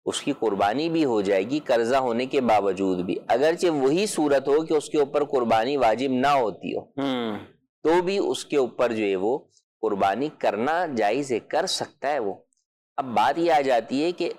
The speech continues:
Speaker 1: پھر صورت میں قربانی اس کی کیا ہوگی؟ وہ نفلی قربانی ہوگی۔
Speaker 2: صحیح۔
Speaker 1: تو کوئی بھی نفلی عمل آپ کر رہے ہیں اور وہ مالی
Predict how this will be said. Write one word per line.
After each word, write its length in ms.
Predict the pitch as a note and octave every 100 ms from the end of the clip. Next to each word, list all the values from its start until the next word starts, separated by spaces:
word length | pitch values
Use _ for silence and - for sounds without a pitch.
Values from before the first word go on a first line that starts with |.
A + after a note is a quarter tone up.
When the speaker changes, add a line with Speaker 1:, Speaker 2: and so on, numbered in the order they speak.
| -
Speaker 1:
پھر 160 | E3 E3
صورت 300 | E3 D#3+ D#3
میں 140 | E3+
قربانی 480 | D#3+ C#3+ B2+ B2+ D3
اس 140 | D#3+
کی 120 | - D3+
کیا 220 | E3+ E3+
ہوگی؟ 220 | E3 D#3+
وہ 100 | D3
نفلی 340 | G#2+ A2 F3
قربانی 480 | G#3 G3 F3 D#3+ D#3+
ہوگی۔ 240 | C3+ A#2 B2+ _ _
Speaker 2:
صحیح۔ 220 | D#3 B2 B2+ - -
Speaker 1:
تو 80 | C3+
کوئی 320 | - C#3+ D#3
بھی 140 | F3+
نفلی 440 | F#3+ C#3+ - F#3 F#3+
عمل 240 | E3+ E3+
آپ 240 | E3 D#3+ -
کر 140 | C3+
رہے 340 | B2 A#2 B2
ہیں 140 | C3+ D3
اور 160 | D3
وہ 120 | C#3 C#3+
مالی 480 | A#2 G#2+ B2 E3+